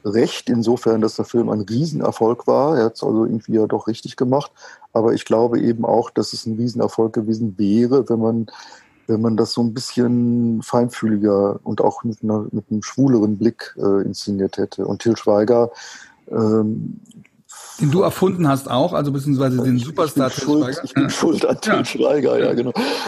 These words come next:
Speaker 1: Ähm, tut mir sehr leid, aber, äh, ja, äh, ich fand ihn damals nicht sehr sexy. Ich hab in meinem Freundeskreis rumgefragt, „Wie findet ihr den?“ Also als die Ka-, das Casting, äh, da stattfand.
Speaker 2: Mhm.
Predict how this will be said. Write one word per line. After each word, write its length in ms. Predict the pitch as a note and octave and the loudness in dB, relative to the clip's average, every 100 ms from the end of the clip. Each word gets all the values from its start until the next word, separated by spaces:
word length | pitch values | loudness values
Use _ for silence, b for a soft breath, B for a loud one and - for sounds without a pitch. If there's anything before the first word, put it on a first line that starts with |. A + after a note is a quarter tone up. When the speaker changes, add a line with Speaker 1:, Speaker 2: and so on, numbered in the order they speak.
| E3 | -4
Speaker 1:
Ähm, 520 | A2+ B2 A#2+ A#2+ A2+ G#2+ | 0 2 2 2 0 0
tut 200 | A#2+ - | -4 0
mir 100 | B2 | 0
sehr 140 | A#2+ | 2
leid, 280 | A#2 A#2 - | 2 0 0
aber, 560 | G#2 G#2+ G#2+ - A2+ - | 0 2 0 0 -2 -2
äh, 40 | G#2+ | 0
ja, 160 | G#2 - B B | 0 -2 B B
äh, 220 | - A2 - | 0 2 0
ich 120 | - - | -6 -2
fand 200 | A#2+ C3 | 0 2
ihn 100 | B2 | 2
damals 640 | A2 A#2 B2+ - - - - - - - - - | 2 2 2 -2 -8 -8 -10 -14 -18 -18 -20 -14
nicht 300 | - A#2 B2+ | -8 -6 -4
sehr 140 | - B2+ | 0 0
sexy. 360 | - G#2+ - A2 | 2 -2 0 0
Ich 100 | A#2 | 0
hab 140 | A2 | 0
in 80 | A2+ | 2
meinem 200 | G#2+ G#2 | 2 0
Freundeskreis 640 | - G#2+ A#2 - A#2+ - | 0 0 0 2 0 2
rumgefragt, 520 | B2+ A#2+ - A#2 - | 0 0 2 0 -2
„Wie 60 | G#2 | -6
findet 340 | - A#2 C3 | -2 -2 0
ihr 100 | B2 | 0
den?“ 320 | A2 A#2+ B2 A2+ | 2 2 2 2
Also 180 | G#2+ | 2
als 160 | A2 - | 0 0
die 100 | - | -4
Ka-, 180 | - - | -4 -2
das 160 | A2+ - | -2 0
Casting, 600 | A2+ A#2+ - G#2 F#2+ F#2+ | 0 0 0 -2 -2 -6
äh, 100 | G2+ - | -8 -2
da 280 | G2 G2 | 0 0
stattfand. 480 | F#2+ - C#3 C3+ C#3 | -2 0 2 2 0
Speaker 2:
Mhm. 100 | - | -6